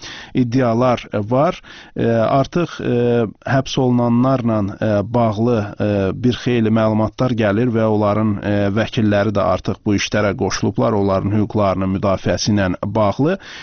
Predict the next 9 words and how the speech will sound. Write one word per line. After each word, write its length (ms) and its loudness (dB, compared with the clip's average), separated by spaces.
Amma, 340 0
e, 340 -2
burada 420 0
bir 160 -2
başqa 260 0
məsələ 360 0
ortaya 480 0
çıxır. 420 -4
E, 100 0